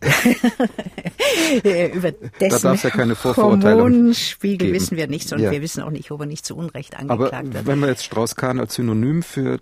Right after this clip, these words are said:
Speaker 2: diese Art Männlichkeit nehmen, äh, dann wäre der besonders gefährdet, zum Beispiel einen Prostatakrebs zu bekommen?
Speaker 1: Keine Ahnung.
Speaker 2: Mhm.
Speaker 1: Also das kann ich nicht sagen. Das, äh, da gibt es auch meines Wissens keine so,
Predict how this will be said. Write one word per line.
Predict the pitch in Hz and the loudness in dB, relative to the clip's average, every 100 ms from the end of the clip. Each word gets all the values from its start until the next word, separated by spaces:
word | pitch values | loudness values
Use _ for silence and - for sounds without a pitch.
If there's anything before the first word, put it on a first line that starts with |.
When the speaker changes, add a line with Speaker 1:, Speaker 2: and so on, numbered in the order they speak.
| - | -6
Speaker 2:
diese | 127 127 | -4 -4
Art | 107 107 | -4 -2
Männlichkeit | 113 120 107 - 95 | -2 -4 -6 -6 -4
nehmen, | 87 80 107 170 - - - - | -4 -4 -2 -4 -6 -12 -18 -6
äh, | 107 - | -6 -2
dann | 110 110 | -2 -2
wäre | 101 104 | 0 0
der | 123 123 | 0 -4
besonders | 117 101 101 104 104 | -4 -4 -4 -4 -6
gefährdet, | - - 80 117 | -8 -6 -6 -6
zum | - 117 | -8 -8
Beispiel | 120 113 | -8 -6
einen | 107 98 | -6 -6
Prostatakrebs | - 78 82 - 117 - 113 - | -8 -10 -10 -10 -10 -10 -10 -10
zu | - | -12
bekommen? | 131 139 165 175 _ _ _ _ - | -12 -8 -10 -10 _ _ _ _ -16
Speaker 1:
Keine | - 165 170 147 | -10 -6 -6 -6
Ahnung. | 127 135 135 _ - | -10 -14 -18 _ -10
Speaker 2:
Mhm. | 95 113 - | -8 -8 -12
Speaker 1:
Also | - 170 165 156 | -8 -6 -4 -4
das | 180 - | -6 -6
kann | - 175 | -8 -8
ich | 160 170 | -8 -10
nicht | - | -10
sagen. | 139 127 143 | -10 -12 -12
Das, | 147 156 - | -12 -10 -8
äh, | 160 160 - - - - | -8 -10 -16 -20 -14 -6
da | 175 | -4
gibt | 180 - - | -4 -6 -4
es | 156 - | -6 -6
auch | 156 - | -8 -8
meines | 185 196 185 | -6 -6 -6
Wissens | 208 196 180 - | -8 -8 -8 -10
keine | - 185 214 208 | -8 -4 -4 -4
so, | - 180 196 | -6 -8 -6